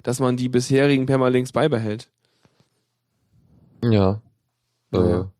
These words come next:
Speaker 2: weiß nicht.
Speaker 1: Ja, wahrscheinlich irgendwie alles in die H T, äh, in irgendwelche H T-Access-Teile reinschreiben oder so.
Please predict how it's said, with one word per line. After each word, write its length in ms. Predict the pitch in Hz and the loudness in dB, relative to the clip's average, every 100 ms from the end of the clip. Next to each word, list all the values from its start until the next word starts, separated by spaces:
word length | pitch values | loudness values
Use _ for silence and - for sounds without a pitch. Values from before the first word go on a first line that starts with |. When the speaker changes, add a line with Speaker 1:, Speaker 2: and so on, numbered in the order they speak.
| _ | _
Speaker 2:
weiß 140 | 98 95 | -6 -4
nicht. 220 | 95 - _ - | -6 -8 _ 0
Speaker 1:
Ja, 200 | 117 110 | 0 2
wahrscheinlich 400 | 110 127 123 101 | 0 -2 -2 -2
irgendwie 280 | 123 127 | -4 -2
alles 240 | 80 127 135 | 0 0 0
in 100 | 123 | -2
die 100 | 123 | -2
H 120 | 123 | -2
T, 420 | - 123 123 120 | -2 0 2 0
äh, 480 | 107 - 92 110 110 - _ _ | -2 -4 -2 0 0 -4 _ _
in 100 | 120 | 0
irgendwelche 480 | 123 120 123 123 120 | 2 2 0 0 -2
H 180 | 123 117 | 0 -2
T-Access-Teile 920 | 117 127 113 120 131 131 127 110 113 | -2 0 0 0 -2 -2 -4 0 0
reinschreiben 540 | 110 110 - 110 113 107 | 0 -2 -2 0 0 0
oder 180 | 107 | -2
so. 240 | 107 110 | -2 -4